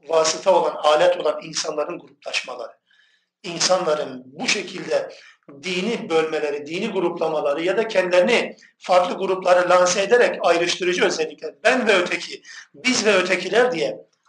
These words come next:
ayrıştırmaları Allah'ın istemediği bir husus oradan ortaya çıkıyor. Nereden geliyor buraya bakın? Allah'ın emir ve yasakları konusunda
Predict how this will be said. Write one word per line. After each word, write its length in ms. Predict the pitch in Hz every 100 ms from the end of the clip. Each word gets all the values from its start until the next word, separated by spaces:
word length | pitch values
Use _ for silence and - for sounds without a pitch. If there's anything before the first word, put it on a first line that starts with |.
| -
ayrıştırmaları 1120 | 165 165 165 - 175 160 160 233 214 294 - - _ _
Allah'ın 560 | 160 156 156 156 208 247
istemediği 600 | - - 196 170 160 196
bir 60 |
husus 460 | 135 139 - 131 -
oradan 360 | - 147 147 151
ortaya 320 | 147 - 131
çıkıyor. 360 | - - 127 - _ _ _
Nereden 380 | 165 254 247 185
geliyor 240 | 165 160
buraya 220 | 156 151 147
bakın? 480 | 147 - - _ _ _ _ _ _ _ -
Allah'ın 420 | 156 160 160 185
emir 240 | 180 202
ve 60 | 170
yasakları 600 | 160 160 165 160 160 185
konusunda 760 | 170 151 147 160 202 - -